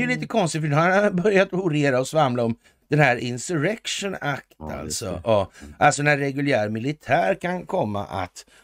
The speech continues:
Speaker 2: operera på amerikansk mark, vilket knappast någon i den djupa staten, eh, kan tycka sig sådär jävla lämpligt, alltså.
Speaker 1: Så är det nog, ja.
Speaker 2: Ja, det är jättekonstigt, alltså.
Speaker 1: Med hög sannolikhet.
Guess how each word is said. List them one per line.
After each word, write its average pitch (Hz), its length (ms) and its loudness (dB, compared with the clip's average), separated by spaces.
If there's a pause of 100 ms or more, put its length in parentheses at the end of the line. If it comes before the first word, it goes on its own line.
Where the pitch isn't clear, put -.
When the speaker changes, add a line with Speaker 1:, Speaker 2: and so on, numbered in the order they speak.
(140)
Speaker 2:
operera 120 640 2
på 101 120 -2
amerikansk 98 640 -4
mark, 71 340 -8
vilket 117 240 -2
knappast 156 520 2
någon 113 240 -2
i 151 40 -4
den 117 100 -2
djupa 104 300 -4
staten, 92 520 -6 (400)
eh, - 280 -4
kan 110 160 0
tycka 104 280 0
sig 90 180 -2
sådär 92 220 -6
jävla 90 680 0
lämpligt, 85 800 0
alltså. - 300 -8 (400)
Speaker 1:
Så - 220 -12
är 123 60 -2
det - 100 -4
nog, - 220 -4
ja. - 300 -2
Speaker 2:
Ja, 82 280 2 (360)
det 117 120 0
är 123 40 4
jättekonstigt, 143 840 0
alltså. - 220 -10
Speaker 1:
Med 90 120 -4
hög 85 260 -2
sannolikhet. 69 840 -4